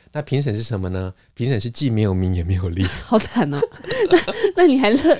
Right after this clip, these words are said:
Speaker 2: 热衷做这件事是为什么？
Speaker 1: 你知道为什么？因为它是无形的利，然后也是一种无形的名。
Speaker 2: <laughs> 呃，
Speaker 1: 对，对，对。
Speaker 2: 好形而上啊。
Speaker 1: 对，好形而上，哎，白马非马，就，呃，这个看不见的名利非名利这样。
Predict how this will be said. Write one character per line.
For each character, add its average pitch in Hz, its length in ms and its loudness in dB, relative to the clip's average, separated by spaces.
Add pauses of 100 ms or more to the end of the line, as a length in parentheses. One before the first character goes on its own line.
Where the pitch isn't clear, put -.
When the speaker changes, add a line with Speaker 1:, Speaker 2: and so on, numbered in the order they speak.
Speaker 2:
热 302 200 6
衷 254 220 2
做 254 160 4
这 220 120 0
件 214 180 0
事 190 220 -2
是 185 180 -2
为 180 220 0
什 - 220 -8
么？ - 260 -20
Speaker 1:
你 113 80 -18
知 120 40 -4
道 127 60 -2
为 135 80 -2
什 110 80 -4
么？ 101 80 0
因 117 60 0
为 123 60 -2
它 127 120 -2
是 117 220 -4
无 107 160 -2
形 95 240 -6
的 95 140 -2
利， 95 260 -6 (400)
然 107 100 -4
后 120 60 0
也 98 80 -2
是 - 160 -6
一 110 100 -4
种 95 180 -6
无 87 220 -8
形 95 240 -8
的 92 140 -4
名。 85 420 -10
Speaker 2:
<laughs> 359 1500 0
呃， 180 420 0
Speaker 1:
对， - 0 -
对， - 20 -2
对。 185 80 0
Speaker 2:
好 175 60 0
形 185 240 0
而 185 80 4
上 185 240 -2
啊。 98 180 -2
Speaker 1:
对， 104 120 -6
好 95 40 -6
形 98 200 -4
而 - 20 0
上， 98 300 -2
哎， 98 140 -2
白 110 180 0
马 101 160 0
非 107 180 -2
马， 95 260 -4
就， 98 260 -2
呃， 95 280 -2
这 113 160 -4
个 98 320 -4 (240)
看 131 160 -4
不 117 80 -4
见 127 100 0
的 113 80 0
名 101 220 -2
利 113 80 0
非 107 180 0
名 92 240 -4
利 95 220 -4
这 - 100 -6
样。 95 140 -8